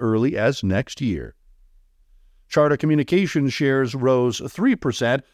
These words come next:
after the broadband and cable T V provider said it had reached a multi-year distribution agreement with Walt Disney Company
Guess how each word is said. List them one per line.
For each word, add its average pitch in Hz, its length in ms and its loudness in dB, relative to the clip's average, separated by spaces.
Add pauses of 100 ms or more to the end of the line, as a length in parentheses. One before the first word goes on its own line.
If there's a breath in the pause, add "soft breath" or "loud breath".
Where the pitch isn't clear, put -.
(180)
after 92 200 -4
the 101 60 0
broadband 127 680 2
and 127 320 0
cable 123 360 0
T 127 240 0
V 127 180 0
provider 123 580 2
said 160 240 0
it 147 120 0
had 139 240 0
reached 165 320 0
a 135 120 2
multi-year 165 760 2
distribution 165 760 -2
agreement 131 460 0
with 175 180 0
Walt 143 380 2
Disney 147 320 2
Company 107 480 0